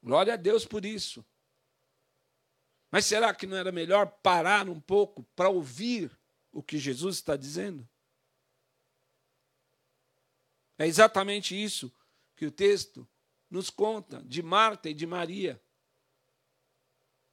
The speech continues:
Marta estava agitada. E talvez seja até plausível o teu, o teu argumento. "Ah, mas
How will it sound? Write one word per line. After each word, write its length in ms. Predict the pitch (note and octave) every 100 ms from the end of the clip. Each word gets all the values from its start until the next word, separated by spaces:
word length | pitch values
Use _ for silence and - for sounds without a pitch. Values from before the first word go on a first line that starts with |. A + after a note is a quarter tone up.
| _ _ _ -
Marta 340 | G#3 G#3+ G3
estava 280 | - F#3+ F#3+
agitada. 800 | E3+ G3 - G3 G#3+ F3+ C#3 - _ _ _ _ _ _ _ _ _ _ _ _ _ _ _ _ _ -
E 80 | F3
talvez 560 | G3 F#3 A3 A3+ - _ _
seja 320 | - G3 F#3
até 240 | E3+ G#3
plausível 880 | G#3 A#3 A#3 G3+ C#3 A#3+ A3+ E3 - _ _ -
o 80 |
teu, 1000 | F3 F3+ F#3+ F#3+ F#3 E3 D#3 C#3+ C3 A2+ F#2+ _ _ _ _ _ _ _ _ -
o 80 | -
teu 180 | - F#3+
argumento. 720 | G3 F3+ F3+ E3+ G#3 - A2+ - _ _ _ _ _ _ _
"Ah, 260 | D3+ F#3+ G#3
mas 420 | E3+ E3 -